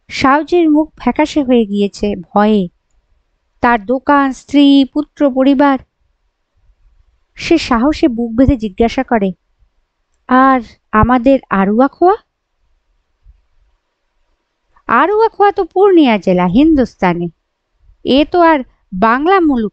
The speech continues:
নয়, এ হচ্ছে বিহার। এখানে আর কারো টু ফ্যাঁ চলবে না। হাটের দোকানদাররা স্বস্তির নিঃশ্বাস ফেলে বাঁচে।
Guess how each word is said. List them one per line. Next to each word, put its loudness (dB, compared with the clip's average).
নয়, -6
এ 2
হচ্ছে -4
বিহার। 0
এখানে 0
আর 2
কারো -2
টু -4
ফ্যাঁ 0
চলবে -4
না। -8
হাটের -2
দোকানদাররা -2
স্বস্তির -2
নিঃশ্বাস -6
ফেলে 0
বাঁচে। -2